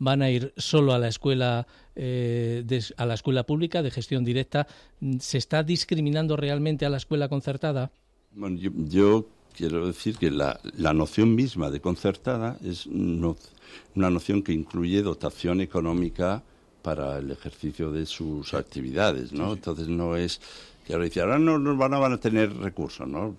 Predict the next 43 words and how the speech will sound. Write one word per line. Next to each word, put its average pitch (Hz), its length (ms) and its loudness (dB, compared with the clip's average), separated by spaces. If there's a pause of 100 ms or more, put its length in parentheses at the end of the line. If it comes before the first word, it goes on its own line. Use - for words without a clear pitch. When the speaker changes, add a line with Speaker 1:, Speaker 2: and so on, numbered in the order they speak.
(120)
Speaker 2:
Tienen 73 280 -4
recursos. 90 520 -4
Otra 78 140 -14
cosa 101 160 -4
es 123 40 -6
que 110 60 -2
se 80 80 -2
pueda 90 200 2
plantear 107 460 2
si - 120 -6
esos 90 140 -2
recursos 95 360 -2
son 104 120 0
suficientes 151 720 0
o 151 40 4
no 131 120 2
suficientes. 85 680 -2 (340)
Pero 104 140 2
yo 110 180 2
sí 113 340 -2
quiero 95 520 4
decir 104 420 0
que 95 300 2 (480)
la, 76 260 -4 (220)
la 76 180 -4
educación, 85 640 0
que - 80 -4
es - 100 -6
un 80 100 -4
bien 87 200 0
público, 95 480 -2
se - 120 -4
basa 87 280 -2
en 92 80 0
una 90 100 -2
educación 90 460 -2
pública 92 500 -4
de 85 140 -6
calidad 76 420 -4
para 73 200 -8
todos 90 420 -6
y - 20 -8
todas. - 420 -12